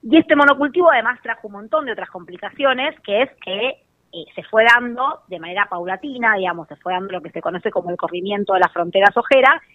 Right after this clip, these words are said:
y eso se fue expandiendo hacia zonas donde antes había otra cosa. Entre esas cosas había, por ejemplo, otras producciones de alimentos. Entonces, la soja, el monocultivo de la soja fue avanzando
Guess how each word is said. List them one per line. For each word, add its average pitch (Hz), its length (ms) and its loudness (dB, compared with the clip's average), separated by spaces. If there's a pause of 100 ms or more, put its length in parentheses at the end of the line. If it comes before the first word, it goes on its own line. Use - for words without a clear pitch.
(180)
y 226 100 -4
eso 269 320 0 (220)
se 170 80 -12
fue 208 140 -12
expandiendo 254 760 0
hacia 233 480 -2 (480)
zonas 262 400 -6 (100)
donde 175 280 -18
antes 247 460 -6 (120)
había 202 300 -4
otra 185 220 -8
cosa. 247 420 -6 (540)
Entre 180 480 -8
esas 220 300 -4
cosas 269 420 -2 (120)
había, 185 300 -2
por 202 140 -4
ejemplo, 262 400 2
otras 240 220 -4
producciones 202 600 -6
de 185 60 -4
alimentos. 170 560 -6 (300)
Entonces, 208 420 -6
la 170 240 0
soja, 269 280 6
el 170 80 -2
monocultivo 175 640 -2
de 247 60 2
la 247 160 6
soja 285 260 0
fue - 160 -4
avanzando 254 840 0